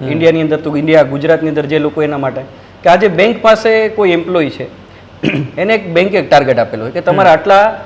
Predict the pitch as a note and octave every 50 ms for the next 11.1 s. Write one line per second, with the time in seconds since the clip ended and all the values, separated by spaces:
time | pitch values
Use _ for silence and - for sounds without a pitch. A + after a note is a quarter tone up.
0 | - C3+ D3 F3 F#3 G3 - D#3 D#3+ E3 - - - F3 D3 A#2 B2+ A2+ G#2+ G2+
1 | G2 F#2 - G#2+ - - - - - - - - - - - - - - - -
2 | - - D#3+ G#3 G#3+ F3+ G3 A3+ B3 A#3+ A#3 A3 A3+ A#3 B3 A#3+ A#3 - - A#3
3 | A3+ A3+ - - G#3+ G#3 A#3 C4 B3 - A3 G#3+ A3+ A#3+ A#3+ A#3 - G3+ F#3+ G#3
4 | A3 A#3+ A#3+ A3 - G#3 A3 C4 C4+ G3+ A3 G#3 F3+ D#3 C#3+ B2+ A2 A#2 A#2+ A2+
5 | - - - - - D3 D3+ D#3 D3 C#3+ C3 A#2+ G#2+ G#2 G2+ - - - - -
6 | - - D3+ F#3+ G3 F#3+ E3 E3 F3+ G#3 A3+ A#3+ G#3 G3 G#3+ G#3+ A3 G#3+ G#3+ G#3
7 | G3 F#3+ G3 G#3 G3 F3 F3+ F#3 F3+ F3 E3 D#3+ D#3 D#3 E3 D#3 D3+ D3 C3+ B2
8 | A#2 A#2 A2+ - D#3+ C3+ B2+ D#3+ F#3 G#3+ - A3+ G#3 G#3 G3+ G3+ G#3+ G#3 G3+ A3
9 | G3+ - A3 G#3+ G#3+ G#3+ G#3 G#3 G#3 G#3 G#3 G3+ G3 G3+ F#3+ G3 F#3+ F#3 G#3 -
10 | - F#3 F#3+ F#3 - F3 D#3 E3+ E3+ E3+ D#3+ D#3 D#3+ D#3 D3+ E3 F3 F3 E3 D#3
11 | C#3 B2+